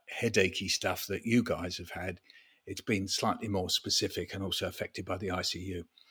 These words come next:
But, um, if you keep a diary of that pushing through thing, you'll find out whether it's plateaued and it's a semi-permanent state, or whether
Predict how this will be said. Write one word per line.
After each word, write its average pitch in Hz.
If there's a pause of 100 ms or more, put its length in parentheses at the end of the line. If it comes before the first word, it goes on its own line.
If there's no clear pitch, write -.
(360)
But, 127
um, 127 (280)
if 160
you 196
keep -
a 147
diary 110
of 92
that 110 (520)
pushing 117
through 113
thing, 90 (520)
you'll 113
find 127
out 113
whether 110
it's - (460)
plateaued 107 (420)
and 107
it's -
a 101 (320)
semi-permanent 101
state, - (580)
or 110
whether 110